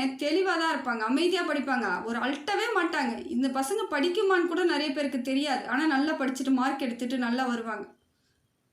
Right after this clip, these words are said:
"நான் படிக்கிறேன்" அப்படின்னு தம்பட்டெல்லாம் அடிச்சுக்கவே மாட்டாங்க. அப்படி ஒரு நிதானமானவர்கள் மீனராசி. இருக்கிற இடம் தெரியாம இருப்பாங்க. ஆனா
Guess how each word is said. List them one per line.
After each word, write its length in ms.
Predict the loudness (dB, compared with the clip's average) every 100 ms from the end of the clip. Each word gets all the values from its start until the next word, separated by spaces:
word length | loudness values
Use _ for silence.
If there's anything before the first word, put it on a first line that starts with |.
| _ _ _
"நான் 180 | -2 0
படிக்கிறேன்" 540 | 0 0 2 0 2
அப்படின்னு 260 | 2 2 2
தம்பட்டெல்லாம் 540 | 2 2 2 2 2 0
அடிச்சுக்கவே 380 | 0 -2 0
மாட்டாங்க. 340 | 2 0 -2 -4
அப்படி 300 | -4 -4 -2
ஒரு 220 | 0 0
நிதானமானவர்கள் 960 | 0 0 0 2 2 2 0 0 0
மீனராசி. 480 | 0 0 0 -4 -6
இருக்கிற 400 | -4 -2 0 0
இடம் 160 | 2 2
தெரியாம 520 | 2 0 0 2 0
இருப்பாங்க. 320 | 0 0 0
ஆனா 200 | 0 -2